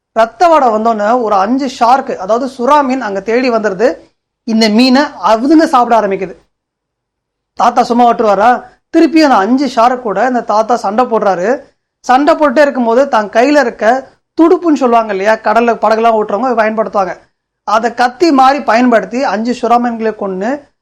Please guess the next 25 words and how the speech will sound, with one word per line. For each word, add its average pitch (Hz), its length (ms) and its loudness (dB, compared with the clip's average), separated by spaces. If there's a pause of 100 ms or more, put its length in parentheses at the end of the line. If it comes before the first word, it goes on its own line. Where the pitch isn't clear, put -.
(180)
கரைக்கு 254 560 0
தான் 220 300 -2
பிடிச்ச 262 260 -2
மீனை 233 260 -2
கொண்டு 208 240 -2
வர்றாரு. 185 200 -2 (380)
அந்த 202 260 -4
மீனை 277 300 2
அவர் 240 160 2
கொண்டு 233 260 2
வரும்போது 220 240 0 (120)
பாத்தீங்கன்னா, 185 560 -6 (420)
பாதி 254 480 2
தலையும் 247 340 2
பாதி 220 300 2
உடம்பும் 208 320 -2
தான் 226 80 2
இருக்கு. 202 260 -4
மிச்சம் 190 300 -6
எல்லாத்தையும் 240 340 -2
கடல்ல 233 300 2
இருக்க 226 380 -2 (380)
சுறா 311 280 2
மீன்களே 247 340 0
சாப்பிட்டுருச்சு. 220 560 -2